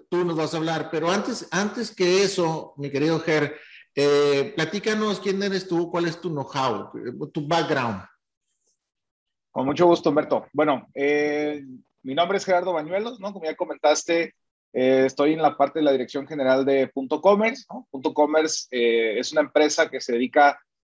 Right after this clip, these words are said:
Speaker 2: cien por ciento al tema de comercio electrónico. Ya hablaremos un poquito más adelante de, de lo que es Punto Commerce y cómo estamos ayudando un poquito en este tema de, de América Latina.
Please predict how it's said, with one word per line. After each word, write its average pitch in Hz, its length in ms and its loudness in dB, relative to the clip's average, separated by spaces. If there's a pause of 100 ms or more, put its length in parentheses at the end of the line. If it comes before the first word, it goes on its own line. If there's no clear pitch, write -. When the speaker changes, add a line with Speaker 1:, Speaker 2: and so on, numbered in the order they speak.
(100)
Speaker 2:
cien 160 120 2
por 175 100 -2
ciento 180 240 0
al 170 80 0
tema 180 180 2
de 151 60 -4
comercio 156 260 -4
electrónico. 175 400 -4
Ya 151 100 2
hablaremos 165 340 -4
un 160 100 -16
poquito 151 300 -8
más 151 180 4
adelante 143 420 4
de, 123 200 -2
de 120 120 -2
lo 117 120 -2
que - 80 -4
es - 60 -14
Punto 143 220 -6
Commerce 135 320 2
y 123 40 -6
cómo 131 180 -2
estamos 131 500 -2
ayudando 120 360 -2
un 131 60 -16
poquito 135 280 -6
en 135 80 -2
este - 180 -6
tema 131 240 4
de, 113 220 2
de 107 220 0
América 120 320 0
Latina. 147 440 -2